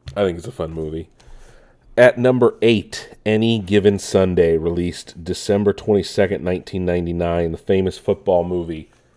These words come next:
starring, uh, Al Pacino, Jamie Foxx. Some great speeches in this movie, and, and,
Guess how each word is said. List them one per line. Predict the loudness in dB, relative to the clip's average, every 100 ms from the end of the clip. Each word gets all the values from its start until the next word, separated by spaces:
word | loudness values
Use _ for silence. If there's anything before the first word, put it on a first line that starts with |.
| _ _ _ _ _ _
starring, | -6 -2 0 -2 -4
uh, | -4 -4 -4
Al | -6
Pacino, | -8 -12 -6 -4 -2 -2 -4 -8 _ _ _ -18
Jamie | -6 -4 -4
Foxx. | -4 -2 -2 -2 -8 -18 -18 _ -20 _ _ _ _ _ -20 -20
Some | -12 -8
great | -2 -2 -4
speeches | -8 -6 -6 -8 -6
in |
this | -6 -6
movie, | -4 -4 -4
and, | -6 -6
and, | -6 -6 -6 -12